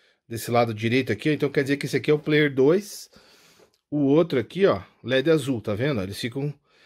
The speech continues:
Dá pra identificar quem que é o player um, quem que é o player dois. Então, o azul, player um, beleza?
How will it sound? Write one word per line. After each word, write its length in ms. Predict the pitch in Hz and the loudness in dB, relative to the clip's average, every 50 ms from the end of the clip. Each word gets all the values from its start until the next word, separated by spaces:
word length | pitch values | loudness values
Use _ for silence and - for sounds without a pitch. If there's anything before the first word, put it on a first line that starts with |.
| _ _ _ _ _ | _ _ _ _ _
Dá 100 | - 117 | -4 0
pra 100 | 113 135 | 2 2
identificar 520 | 131 131 139 131 - - 151 - - 123 | 2 2 0 -2 -2 -6 -2 0 0 0
quem 140 | 117 - 135 | 0 -2 -4
que 60 | 120 | 0
é 40 | 139 | 0
o 60 | 120 | 0
player 340 | 113 - 127 123 120 117 117 | 0 0 0 2 2 2 2
um, 100 | 131 147 | 0 -2
quem 160 | 143 156 156 | -2 -4 -4
que 80 | 147 - | 0 2
é 40 | 156 | 0
o 60 | 156 | 2
player 300 | 156 160 160 175 190 190 | 2 0 2 2 2 2
dois. 420 | 156 131 101 95 - - - - - | 0 0 -2 -2 -6 -10 -16 -18 -14
Então, 300 | _ - 113 120 131 131 _ _ _ _ | _ -6 -4 -4 -4 -6 _ _ _ _
o 80 | 135 131 | 2 2
azul, 280 | 127 107 113 135 143 | 2 4 2 -2 -2
player 320 | 143 156 151 156 180 190 175 | 0 0 2 2 2 2 0
um, 160 | 120 101 101 _ _ | -2 -4 -8 _ _
beleza? 460 | - 92 98 147 190 208 196 139 113 | -18 -10 -4 -2 -2 -2 -4 -6 -14